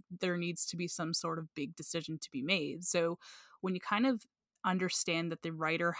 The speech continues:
has themselves in the character's head, and you can see that there's a lot of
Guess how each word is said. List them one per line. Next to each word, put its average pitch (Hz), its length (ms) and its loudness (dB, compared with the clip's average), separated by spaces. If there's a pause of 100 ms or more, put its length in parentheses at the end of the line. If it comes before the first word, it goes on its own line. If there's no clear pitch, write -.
has 160 580 4
themselves 165 640 2 (480)
in 190 140 2
the 180 80 -2
character's 175 500 0
head, 165 340 2 (420)
and 196 100 4
you 185 80 2
can 190 160 2
see 175 260 4
that 190 160 -2
there's 190 140 4
a 185 60 4
lot 165 280 4
of 170 140 0